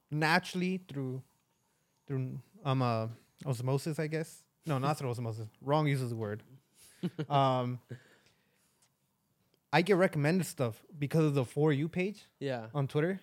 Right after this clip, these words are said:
Speaker 2: Uh-huh.
Speaker 1: You know how you have your regular timeline and now there's a For You, so you get a bunch of recommended things depend
Speaker 2: Yeah.
Speaker 1: from Twitter algorithm.
Speaker 2: Uh-huh.
Speaker 1: So I was going through the For You, and I come across this tweet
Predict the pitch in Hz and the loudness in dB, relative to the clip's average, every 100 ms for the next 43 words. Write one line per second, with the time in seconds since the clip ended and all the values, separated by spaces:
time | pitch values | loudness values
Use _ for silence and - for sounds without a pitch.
0 | _ 127 120 135 156 160 139 143 131 123 | _ -12 -6 0 2 4 6 6 4 0
1 | 135 143 147 143 139 139 135 135 143 123 | 0 2 2 2 0 0 0 0 -2 -4
2 | 120 117 120 117 127 127 123 107 - 127 | -2 0 0 0 -2 -2 -2 -4 -4 -2
3 | 120 120 143 151 - 127 139 117 _ _ | 0 0 -2 -4 -4 -2 -2 -4 _ _
4 | - 147 147 143 139 143 143 139 143 - | -2 0 0 0 0 0 -4 -4 -6 -4
5 | 156 165 156 - 147 151 147 143 127 147 | -2 -2 -4 -6 -4 -2 -2 -4 -2 -2
6 | 135 151 135 139 156 165 175 208 - _ | 0 0 2 2 2 0 0 -4 -10 _
7 | 127 127 120 120 _ _ _ - _ - | -12 -10 -10 -14 _ _ _ -20 _ 0
8 | 170 156 185 - - - 160 208 208 156 | 4 6 4 -2 -8 -2 4 4 4 4
9 | 135 123 143 160 147 - 151 139 160 123 | 4 2 -4 -4 -4 2 2 4 2 0
10 | - _ _ _ _ - - _ - 147 | -6 _ _ _ _ -20 -20 _ 0 2
11 | 143 135 127 131 165 180 170 160 131 117 | 4 2 0 -2 2 2 4 2 2 -4
12 | - - 170 160 - | -8 -2 0 0 -4